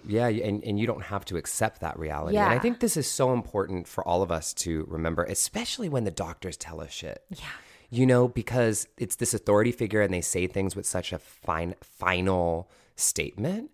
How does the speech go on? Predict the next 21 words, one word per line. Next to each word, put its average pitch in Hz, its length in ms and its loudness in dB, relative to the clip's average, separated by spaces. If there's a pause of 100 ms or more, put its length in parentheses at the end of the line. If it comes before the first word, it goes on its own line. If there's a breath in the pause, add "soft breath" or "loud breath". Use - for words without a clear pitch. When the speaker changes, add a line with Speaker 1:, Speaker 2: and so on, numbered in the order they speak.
(120)
Speaker 1:
Mm-hmm. 175 260 -4
Speaker 2:
And 127 100 2
I 127 60 4
think 170 160 0
this 135 120 -2
is 117 80 -2
so 117 160 2
dangerous. 98 400 2
I 98 40 0
remember 120 280 2
when 117 160 2
my 90 120 0
grandmother, 82 800 0 (420 soft breath)
um, 80 280 0
who's 85 180 -2
passed - 340 -2
away 85 200 2
now, 80 180 2
and 76 80 -2
I 73 60 -2
wrote 85 400 0